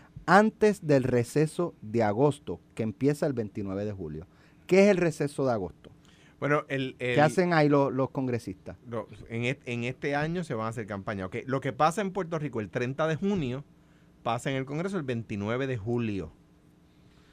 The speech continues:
Speaker 2: que es que la Cámara recesa. Se acabó la, esta, la, esta, esta sesión
Speaker 1: ¿Y
Speaker 2: terminó
Speaker 1: recesan hasta cuándo?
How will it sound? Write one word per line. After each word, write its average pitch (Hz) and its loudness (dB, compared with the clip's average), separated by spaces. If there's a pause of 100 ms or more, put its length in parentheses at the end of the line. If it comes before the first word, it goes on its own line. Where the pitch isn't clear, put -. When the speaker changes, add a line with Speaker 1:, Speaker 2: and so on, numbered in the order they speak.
(340)
Speaker 2:
que 110 -2
es 123 -4
que 214 -2
la 110 2
Cámara 131 -2
recesa. 113 -6
Se 98 -10
acabó 95 -4
la, 175 -4
esta, 90 -10
la, 101 -6
esta, 107 -8
esta 117 -8
sesión 214 -8
Speaker 1:
¿Y - -6
Speaker 2:
terminó 156 6
Speaker 1:
recesan 160 4
hasta 160 2
cuándo? 98 -2